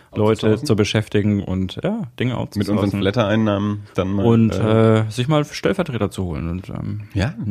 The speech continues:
Speaker 1: ja.
Speaker 2: eine Urlaubsvertretung.
Speaker 1: Die machen dann den, die Drecksarbeit und wir kassieren den Ruhm.
Speaker 2: Ruhm.
Speaker 1: Ja.
Speaker 2: Apropos Ruhm.
Speaker 1: Das ist wie, wie der George Foreman Grill, weil den hat ja auch nicht George Foreman erfunden, bestimmt.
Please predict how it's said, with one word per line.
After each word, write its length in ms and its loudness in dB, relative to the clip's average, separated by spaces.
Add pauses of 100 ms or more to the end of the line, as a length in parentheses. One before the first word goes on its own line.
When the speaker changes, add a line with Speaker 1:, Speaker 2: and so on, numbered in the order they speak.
(140)
Speaker 1:
ja. 120 -4
Speaker 2:
eine 100 0
Urlaubsvertretung. 720 -2
Speaker 1:
Die 80 2
machen 240 2
dann 220 0
den, 240 -2
die 120 -6
Drecksarbeit 600 0
und 280 -2
wir 320 0
kassieren 600 -2
den 180 0
Ruhm. 640 -2 (340)
Speaker 2:
Ruhm. 640 -2 (100)
Speaker 1:
Ja. 280 -4 (160)
Speaker 2:
Apropos 400 0
Ruhm. 420 2
Speaker 1:
Das 140 -2
ist 160 0
wie, 240 4
wie 80 -2
der 100 4
George 420 2
Foreman 380 0
Grill, 320 0
weil 120 -2
den 120 2
hat 140 0
ja 80 0
auch 100 -6
nicht 220 -2
George 280 2
Foreman 300 2
erfunden, 480 -6
bestimmt. 480 -8